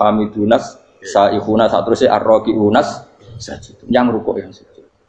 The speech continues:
Karena tadi ketika nanti Anda di akhirat, kenangan terbaik Anda di dunia itu hanya sujud. Liane itu,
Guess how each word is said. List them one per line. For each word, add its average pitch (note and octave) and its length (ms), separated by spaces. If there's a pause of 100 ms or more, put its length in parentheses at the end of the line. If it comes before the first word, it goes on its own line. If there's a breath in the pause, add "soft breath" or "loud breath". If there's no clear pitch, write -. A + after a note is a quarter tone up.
(360)
Karena B3 240
tadi B3 240
ketika G3+ 400
nanti G3+ 240
Anda F3 240
di E3+ 160
akhirat, D3+ 400
kenangan A3+ 480
terbaik F#3 320
Anda F3 240
di - 160
dunia D#3+ 400
itu G3 80
hanya C#3+ 180
sujud. C#3+ 300 (1400)
Liane A3 420
itu, - 240